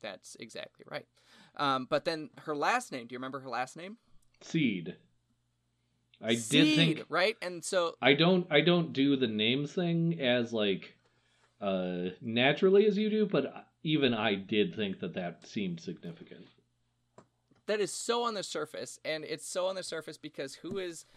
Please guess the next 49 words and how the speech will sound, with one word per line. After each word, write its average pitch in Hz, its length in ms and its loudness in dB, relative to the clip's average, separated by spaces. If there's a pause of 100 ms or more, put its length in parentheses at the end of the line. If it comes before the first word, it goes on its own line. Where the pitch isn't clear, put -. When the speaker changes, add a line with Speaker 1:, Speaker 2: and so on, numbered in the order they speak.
(300)
Speaker 1:
um, 131 500 -2 (160)
well, 160 200 0 (220)
first 233 280 -2
of 143 80 -10
all, 135 360 -6
uh, 143 300 -2 (200)
it, 139 400 -4
there, 143 240 -2
there's 135 180 -6
all 147 140 -2
this 151 160 -6
talk 143 260 -2
about 131 240 -6
the 135 80 -8
root 131 480 -8 (100)
life 165 500 -2
Speaker 2:
Yeah. 202 200 -2 (140)
Speaker 1:
and 143 100 -6
all 135 160 -2
of 123 80 -8
the 127 60 -8
branches 151 800 -6
Speaker 2:
Right. 175 260 -6
Speaker 1:
of 151 120 -6
that 165 180 -4
life, 175 280 -4
and 139 100 -8
so 131 140 -10
Nora 139 380 -4
herself 135 500 -6
is 147 400 -2 (120)
the 139 260 -4
seed, 139 520 -6
and 147 160 -4
that's, 170 200 -6
like, 156 220 -2
the 139 100 -4
lesson 170 400 -2
that 156 120 -6
she - 140 -10
needs 156 260 -10
to 135 100 -8
learn, 135 380 -6
is 139 200 -10
that 120 160 -8
she 160 320 -8
is 147 340 -6
the 127 140 -10
seed 127 580 -14